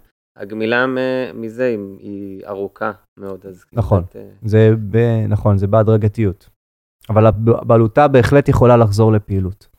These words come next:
Speaker 2: תלוי כמה, כמה היא ארוסה וכמה היא
Speaker 1: אבל זה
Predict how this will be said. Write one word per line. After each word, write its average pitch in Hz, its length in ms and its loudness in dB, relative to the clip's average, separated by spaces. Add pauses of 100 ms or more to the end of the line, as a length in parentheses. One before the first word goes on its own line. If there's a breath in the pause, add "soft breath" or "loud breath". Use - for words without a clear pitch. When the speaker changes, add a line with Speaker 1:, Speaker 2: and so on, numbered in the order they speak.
(760)
Speaker 2:
תלוי 143 380 6
כמה, 120 560 2
כמה 120 220 0
היא 127 80 2
ארוסה 113 420 0
וכמה 113 300 0
היא 110 60 2
Speaker 1:
אבל 110 100 2
זה 107 60 4